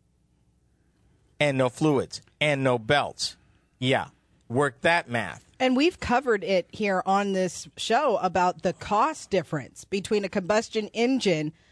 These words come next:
Speaker 2: ownership model and an electric engine ownership model.
Speaker 1: Yeah.
Speaker 2: I
Speaker 1: And
Speaker 2: mean, it's no, it's a no-brainer.
Speaker 1: Let's talk about no maintenance, no fluids, belts, spark plugs of any, or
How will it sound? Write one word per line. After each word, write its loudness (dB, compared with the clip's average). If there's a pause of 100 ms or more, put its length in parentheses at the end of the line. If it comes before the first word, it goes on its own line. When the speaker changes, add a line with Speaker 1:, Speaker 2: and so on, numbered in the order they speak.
(160)
Speaker 2:
ownership 0
model 0
and 0
an -2
electric -2
engine 0
ownership 0
model. -6
Speaker 1:
Yeah. 0 (100)
Speaker 2:
I 2
Speaker 1:
And 4
Speaker 2:
mean, 0
it's -2
no, 2
it's -2
a 2
no-brainer. 0 (320)
Speaker 1:
Let's 2
talk 2
about 0
no 2
maintenance, -2
no -2
fluids, 2
belts, 2
spark 0
plugs 0
of -14
any, 0 (220)
or 2